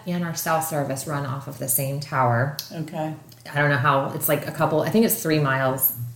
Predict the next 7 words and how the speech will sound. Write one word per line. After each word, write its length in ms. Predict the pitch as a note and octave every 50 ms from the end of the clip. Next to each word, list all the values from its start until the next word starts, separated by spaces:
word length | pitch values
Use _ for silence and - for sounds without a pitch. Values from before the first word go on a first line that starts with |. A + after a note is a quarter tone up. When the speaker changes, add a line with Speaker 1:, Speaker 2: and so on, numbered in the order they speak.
| - - - -
Speaker 1:
line 240 | D3+ C#3 C3+ C3+ C3+
of 120 | C3 B2
sight 420 | - - C3 B2 B2+ B2 - - -
that 200 | C3 A#2+ A#2+ -
way. 300 | C3 C3 B2+ - - - - - - - - - - -
Um, 560 | - E3 D#3+ D3+ D3 C#3 C#3 C3+ C#3 C#3+ D3 - - - - - - - - -
but 840 | D#3+ - G3 F#3+ F3 C#3+ C3 B2+ B2+ - - - - - - -